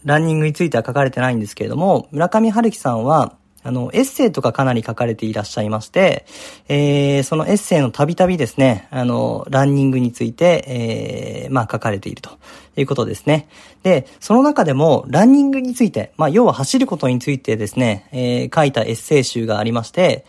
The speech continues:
えー、タイトルは、走ることについて語るときに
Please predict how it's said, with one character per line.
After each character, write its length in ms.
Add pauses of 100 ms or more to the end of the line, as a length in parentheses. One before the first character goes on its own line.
(320)
え 120
ー、 40
タ 140
イ 60
ト 120
ル 100
は、 320 (220)
走 280
る 100
こ 120
と 120
に 120
つ 120
い 100
て 180
語 300
る 80
と 140
き 120
に 260